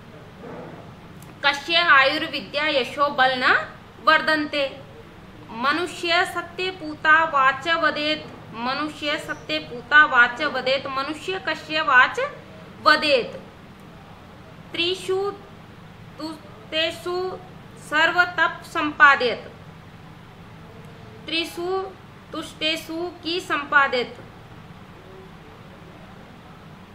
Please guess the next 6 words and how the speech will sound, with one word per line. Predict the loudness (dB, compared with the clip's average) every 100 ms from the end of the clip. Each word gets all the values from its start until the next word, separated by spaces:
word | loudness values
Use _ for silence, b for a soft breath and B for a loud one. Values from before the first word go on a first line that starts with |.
| -20 -20 -20 -20 -20 -20 -20 -20 -20 -20 -20 -20 -20 -20 -20 -14
माता | 2 6 6 8 4 4
पित्रो | -4 -6 0 2 4
नृणा | 4 4 6 6 6
संभवे | 2 0 2 2 4 2 0
भाष्या | -4 2 2 2 -2 2 6 6
क्लेश | 6 0 -2